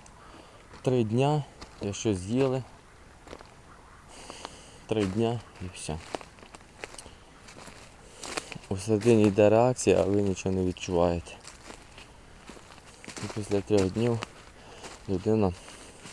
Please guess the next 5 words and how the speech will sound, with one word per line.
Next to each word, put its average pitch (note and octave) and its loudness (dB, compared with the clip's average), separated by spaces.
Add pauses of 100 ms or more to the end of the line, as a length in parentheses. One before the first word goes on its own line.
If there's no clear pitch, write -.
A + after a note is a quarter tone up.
(140)
просто G2 -4 (800)
перестає F2+ 0
дихати. F2 -4 (1500)
Тому F#2+ 2
що F2 -4